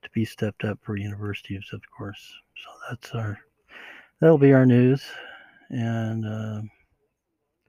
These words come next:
let's see. Of course, the, the fires are just catastrophic. Um,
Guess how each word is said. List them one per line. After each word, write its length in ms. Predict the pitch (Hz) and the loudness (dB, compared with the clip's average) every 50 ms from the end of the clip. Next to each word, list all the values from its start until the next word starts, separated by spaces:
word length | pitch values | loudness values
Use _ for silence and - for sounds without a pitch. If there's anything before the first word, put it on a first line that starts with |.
| _ _ _ _ _ _ _ _ _ _ _ _ _ _ _ _ _ _ _ _ _ _ _ _ _ _ _ _ _ 120 | _ _ _ _ _ _ _ _ _ _ _ _ _ _ _ _ _ _ _ _ _ _ _ _ _ _ _ _ _ -8
let's 360 | 113 107 104 - - - - _ | -8 -8 -10 -12 -20 -20 -18 _
see. 240 | 110 104 101 101 101 - - - - - - - - - - _ _ _ _ _ _ _ _ _ _ _ _ _ _ _ _ _ _ _ _ _ _ _ _ _ _ _ _ _ _ _ _ 494 466 _ _ _ _ _ _ _ _ _ _ - | -14 -14 -14 -14 -16 -18 -20 -20 -20 -20 -20 -20 -20 -20 -20 _ _ _ _ _ _ _ _ _ _ _ _ _ _ _ _ _ _ _ _ _ _ _ _ _ _ _ _ _ _ _ _ _ _ _ _ _ _ _ _ _ _ _ _ -20
Of 280 | - _ _ - - | -20 _ _ -16 -10
course, 240 | - 123 113 104 - - - | -8 -8 -8 -8 -12 -16 -14
the, 280 | - 107 101 104 104 98 - | -12 -12 -12 -12 -14 -16 -18
the 80 | - 110 _ - | -20 -20 _ -14
fires 380 | 113 107 107 107 101 101 98 - - _ - | -14 -14 -12 -14 -14 -16 -18 -20 -20 _ -20
are 80 | - _ - - | -20 _ -18 -18
just 160 | 113 - - _ _ _ | -18 -18 -18 _ _ _
catastrophic. 920 | - - - 120 107 101 98 - - - - 113 107 110 107 _ - 104 _ - - - _ _ _ _ _ _ _ _ _ _ _ _ _ _ _ _ _ _ _ _ _ _ _ _ _ _ _ _ _ _ _ - | -20 -16 -14 -14 -14 -14 -16 -18 -18 -14 -12 -12 -10 -12 -14 _ -18 -20 _ -20 -20 -20 _ _ _ _ _ _ _ _ _ _ _ _ _ _ _ _ _ _ _ _ _ _ _ _ _ _ _ _ _ _ _ -14
Um, 640 | 120 113 113 110 110 110 110 107 107 107 107 107 | -12 -10 -10 -10 -10 -12 -12 -12 -12 -14 -14 -14